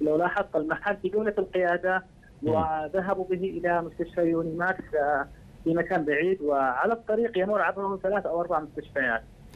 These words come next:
Speaker 2: لماذا،
Speaker 1: كانت
Speaker 2: لماذا
Speaker 1: هناك
Speaker 2: هذا المستشفى
Speaker 1: محاولات
Speaker 2: بالذات؟
Speaker 1: يا أستاذ الكريم،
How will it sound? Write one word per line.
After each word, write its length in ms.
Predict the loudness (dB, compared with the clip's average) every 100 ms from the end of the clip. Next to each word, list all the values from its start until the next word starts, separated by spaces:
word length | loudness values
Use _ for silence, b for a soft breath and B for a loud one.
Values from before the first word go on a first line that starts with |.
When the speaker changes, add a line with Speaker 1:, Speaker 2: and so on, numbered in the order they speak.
| -2
Speaker 2:
لماذا، 340 | 2 4 4
Speaker 1:
كانت 160 | 2 2
Speaker 2:
لماذا 220 | 2 4
Speaker 1:
هناك 140 | 4 2
Speaker 2:
هذا 100 | 2
المستشفى 340 | 0 0 0
Speaker 1:
محاولات 120 | 0
Speaker 2:
بالذات؟ 340 | 0 0 0 -2 -10 -20 -18 -18 -20 -20 -10 -8 -4
Speaker 1:
يا 180 | -2 -2
أستاذ 200 | 0 0 0
الكريم، 400 | 0 0 0